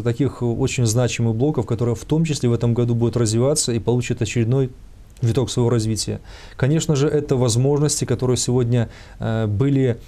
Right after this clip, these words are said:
э, предоставлены по запросу, опять же, общественных формирований, общественных органи-, организаций.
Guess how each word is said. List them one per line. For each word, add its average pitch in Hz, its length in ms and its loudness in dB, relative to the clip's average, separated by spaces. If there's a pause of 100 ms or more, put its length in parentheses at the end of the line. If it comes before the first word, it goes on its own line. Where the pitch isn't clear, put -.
(200)
э, 117 180 0
предоставлены 120 560 0
по 143 180 0
запросу, 127 560 0
опять 110 260 0
же, 107 80 2
общественных 131 420 -2
формирований, 117 540 0
общественных 127 440 -4
органи-, 123 380 -2
организаций. 117 760 0